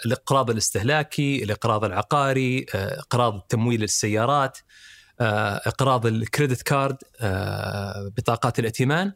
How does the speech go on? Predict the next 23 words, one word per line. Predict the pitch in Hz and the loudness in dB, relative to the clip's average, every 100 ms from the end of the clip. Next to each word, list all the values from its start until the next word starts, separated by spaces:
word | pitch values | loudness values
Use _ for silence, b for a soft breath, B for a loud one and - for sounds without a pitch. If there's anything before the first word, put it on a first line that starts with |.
| B B B B B _ - | B B B B B _ 0
ثم | 247 254 | 4 4
عندك | 226 220 - | 4 2 2
ال-، | 185 147 | 0 0
القطاع | 131 143 196 156 | -2 0 2 2
الثاني | 151 185 208 190 | 2 2 2 2
هو | |
قطاع | 165 156 135 | 0 0 0
الشركات، | - - - 90 - - _ _ _ _ - | 2 0 -2 -4 -6 -12 _ _ _ _ 0
أيضًا | 170 185 190 175 | 2 4 4 2
يخدم | 165 147 147 | 2 2 0
قطاع | 135 127 143 | 0 0 2
الشركات | 113 - 113 - 170 | 2 0 0 0 0
بما | 143 143 131 | 2 2 2
فيها | 143 113 | 2 0
الشركات | 95 127 117 143 110 - - b b _ | 0 0 0 0 -2 -6 -20 b b _
فتح | - - - | -4 -2 -2
حساباتها، | - 120 113 151 147 147 | 0 2 2 2 2 0
عملياتها | 127 110 107 117 113 120 | 0 0 2 2 0 0
المصرفية | 110 - 107 127 117 | 0 0 -2 0 0
كلها، | - 160 147 170 - B B B B B | 0 0 2 0 -4 B B B B B
وأيضًا | - 208 202 190 | 2 4 2 0
إقراض | 165 147 135 | 0 2 2
الشركات، | 107 - 98 - 95 | 0 -2 -2 -4 -6